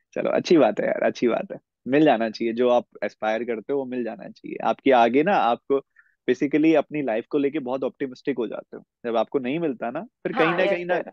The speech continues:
Speaker 1: खुद को लेके थोड़ा सा हमको ये हो जाता है कि यार हम वर्दी हैं कि नहीं है, कहीं ये तो नहीं है कि हम प्राइवेट में जाके भी कॉम-, कॉम्प्रोमाइज ही करने लग जाएं हर चीजों को लेके। आप प्राइवेट में जाओगे ना, मान लो चले जाते हैं आप प्राइवेट में, तो पता है क्या सिचुएशन होती है आपकी?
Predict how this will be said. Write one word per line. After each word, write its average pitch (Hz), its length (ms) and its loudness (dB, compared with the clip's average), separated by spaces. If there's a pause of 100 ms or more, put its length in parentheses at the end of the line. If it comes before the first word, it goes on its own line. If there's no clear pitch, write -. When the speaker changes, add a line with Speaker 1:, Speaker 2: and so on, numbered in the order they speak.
Speaker 1:
खुद 180 160 2
को 202 160 2
लेके 190 260 2
थोड़ा 185 200 -2
सा 180 140 -2
हमको 175 180 -4
ये 185 100 2
हो 175 100 -2
जाता 127 260 -4
है 139 60 -8
कि 143 100 -8
यार 160 120 -4
हम 160 160 -10
वर्दी 131 280 -6
हैं 151 220 -12
कि 170 100 -10
नहीं 151 240 -12
है, 147 100 -12 (340)
कहीं 147 160 4
ये 147 100 8
तो 165 100 6
नहीं 170 120 0
है 175 80 2
कि 165 80 2
हम 160 140 0
प्राइवेट 143 340 4
में 151 120 -2
जाके 147 280 2
भी 143 100 2
कॉम-, 127 340 -4 (180)
कॉम्प्रोमाइज 139 460 -2
ही 139 60 0
करने 135 220 -2
लग 123 180 -2
जाएं 127 140 -6
हर 123 80 -2
चीजों 123 300 -6
को 123 80 -6
लेके। 117 260 -4 (420)
आप - 120 -2
प्राइवेट 156 280 4
में 185 120 -2
जाओगे 190 300 4
ना, 220 100 -4
मान 185 180 0
लो 202 100 2
चले 196 240 4
जाते 156 240 0
हैं 143 80 -4
आप 131 80 -8
प्राइवेट 135 300 -6
में, 143 120 -16
तो 156 60 -8
पता 180 160 -4
है 185 40 -2
क्या 180 100 -2
सिचुएशन 151 420 -8
होती 127 180 -4
है 127 40 2
आपकी? 120 360 -6